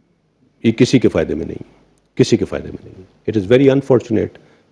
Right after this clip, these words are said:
that such language is used and specially, अ, एक ऐसे इदारे के बारे में और उनकी leadership के बारे में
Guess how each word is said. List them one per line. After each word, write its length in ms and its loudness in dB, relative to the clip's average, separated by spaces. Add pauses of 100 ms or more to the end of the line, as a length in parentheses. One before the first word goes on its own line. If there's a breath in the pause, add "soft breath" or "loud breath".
that 180 0
such 200 -2
language 380 0
is 180 -4
used 160 -6
and 200 -6
specially, 400 0 (880 soft breath)
अ, 60 -2 (920)
एक 240 -2 (840)
ऐसे 240 4
इदारे 300 4
के 420 0 (640)
बारे 200 0
में 340 -2
और 140 -4
उनकी 300 -6
leadership 560 -4
के 80 -4
बारे 260 -4
में 180 -10